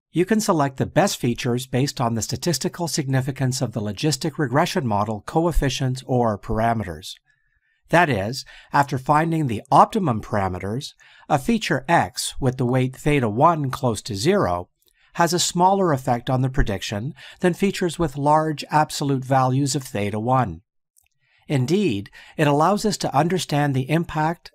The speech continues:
an independent variable has on the dependent variable while controlling other independent variables. Let's look at our dataset again.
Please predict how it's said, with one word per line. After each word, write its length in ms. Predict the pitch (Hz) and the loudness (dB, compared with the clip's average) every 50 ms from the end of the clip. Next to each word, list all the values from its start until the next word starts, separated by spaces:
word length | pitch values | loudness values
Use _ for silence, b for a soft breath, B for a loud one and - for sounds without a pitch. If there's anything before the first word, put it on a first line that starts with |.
| _ | _
an 140 | 143 127 139 | -2 0 0
independent 640 | 165 165 185 180 185 185 - 160 165 165 175 160 143 | 0 0 0 0 -2 -2 -2 -2 -2 -2 -2 -2 -2
variable 480 | 113 117 117 117 113 113 113 117 110 107 | 0 0 2 2 0 0 -2 -4 -4 -4
has 480 | - - 110 95 95 107 120 123 - | -2 -2 0 0 0 0 -2 -2 -2
on 120 | 127 123 123 | -2 0 0
the 60 | 127 | -2
dependent 560 | 123 127 127 - 151 180 190 175 175 135 113 | -2 -4 -4 -2 -2 0 0 0 -2 -2 -2
variable 640 | 107 107 101 98 98 95 92 90 98 95 113 - B B B B B B | -2 0 0 0 -2 -4 -4 -4 -4 -4 -4 -6 B B B B B B
while 180 | - 151 156 151 | 4 4 4 4
controlling 640 | - 156 143 - - 170 170 165 156 151 135 127 131 - | 0 -4 -6 -2 0 2 2 2 2 0 0 -2 0 2
other 360 | - 185 208 156 123 101 104 - | 4 4 4 4 2 0 0 -2
independent 680 | - - 143 120 123 123 120 110 104 104 110 113 139 | -2 -2 0 0 -2 -2 -2 -2 -2 -2 -4 -6 -2
variables. 640 | 147 151 160 170 165 135 90 85 71 71 - - - - _ _ _ _ _ _ _ _ _ _ _ _ _ _ _ _ _ _ _ _ _ _ _ | 0 2 2 2 2 0 0 -4 -8 -12 -14 -18 -20 -20 _ _ _ _ _ _ _ _ _ _ _ _ _ _ _ _ _ _ _ _ _ _ _
Let's 320 | - 175 220 226 - - | 0 0 0 0 0 -2
look 240 | 160 160 170 170 - | 0 0 0 0 0
at 160 | - 123 120 | 0 2 2
our 120 | 131 127 123 | 2 2 2
dataset 520 | 131 165 175 175 156 147 - - 104 95 | 2 2 2 2 2 0 0 -2 -2 -2
again. 480 | 104 95 - 139 139 127 113 85 76 | -2 0 0 0 2 0 0 -2 -6